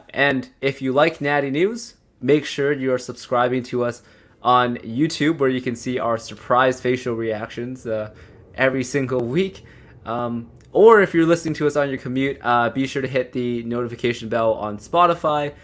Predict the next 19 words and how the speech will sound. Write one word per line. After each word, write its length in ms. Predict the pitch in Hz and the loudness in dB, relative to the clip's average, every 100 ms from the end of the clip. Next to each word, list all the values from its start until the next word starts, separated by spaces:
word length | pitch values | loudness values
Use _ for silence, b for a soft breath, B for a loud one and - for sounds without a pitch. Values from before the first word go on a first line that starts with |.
| b b | b b
so 120 | - | -2
that 140 | 131 117 | -2 0
you're 100 | 110 | -4
first 300 | - 151 - | 2 2 2
to 60 | |
know 420 | 131 139 143 139 - b b b | 0 4 4 2 -4 b b b
when 280 | 113 123 120 | 2 2 2
a 160 | 110 113 | -4 -2
episode 380 | 123 120 123 | -4 -4 -6
comes 300 | 117 127 120 | -4 -6 -2
out. 160 | 127 131 | 2 2
Our 80 | 117 | 2
episodes 480 | 117 - - 117 113 | 0 -4 -2 -2 -2
usually 260 | 117 113 | -6 -6
come 280 | 110 117 113 | -8 -6 -2
out 240 | 110 107 b b b | 0 0 b b b
on 260 | 117 170 180 | 4 4 6
Monday, 600 | 160 156 151 151 151 147 b b _ | 2 2 6 6 4 -4 b b _
uh, 360 | 107 117 117 | -4 -2 0